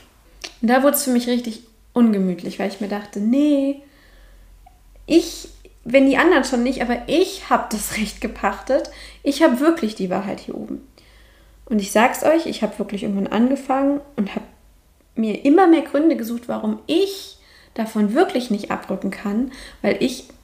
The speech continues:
wirklich dort spüre, was die allgemeingültige Wahrheit ist und die allgemein richtige Interpretation. Und deswegen wollte ich da nicht von abrücken. Im Gegenteil,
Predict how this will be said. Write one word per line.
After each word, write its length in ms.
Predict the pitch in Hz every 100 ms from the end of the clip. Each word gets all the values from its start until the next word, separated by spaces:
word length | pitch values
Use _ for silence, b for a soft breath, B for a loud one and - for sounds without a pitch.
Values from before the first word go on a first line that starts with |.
| _
wirklich 640 | 220 226 320 320 311 - -
dort 420 | 240 262 277 B B B B B B B - -
spüre, 560 | - - 254 277 269
was 180 | 240 240
die 140 | - -
allgemeingültige 1000 | 208 208 202 208 240 226 220 220 196 190
Wahrheit 400 | 202 247 277 277
ist 280 | 285 285 247
und 120 | 233
die 160 | 214
allgemein 520 | 214 214 208 208 226 226
richtige 720 | 294 370 - 190 185 196 214
Interpretation. 920 | - 214 214 - 214 220 - - - - B B B -
Und 80 | 208
deswegen 380 | 190 208 202
wollte 180 | 196 190
ich 60 | -
da 100 | 214
nicht 180 | 202 -
von 180 | 254
abrücken. 440 | - - - - - - - - _ - - - - - -
Im 160 | 214 196
Gegenteil, 640 | 214 285 247 - 175